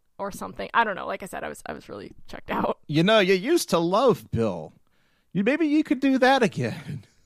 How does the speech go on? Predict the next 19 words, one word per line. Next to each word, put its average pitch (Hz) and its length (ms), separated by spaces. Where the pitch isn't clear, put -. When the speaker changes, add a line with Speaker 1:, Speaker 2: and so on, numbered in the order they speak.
Speaker 1:
Yeah, 277 420
like, 220 160
no, 285 300
he 277 280
sucks. 302 460
Go 277 140
down 427 120
and 427 80
have 466 100
a 427 60
steak, - 540
honey. 285 420
You'll 339 140
feel 370 320
so 330 240
much 339 240
better. 262 360
Just, 175 200
like, 185 260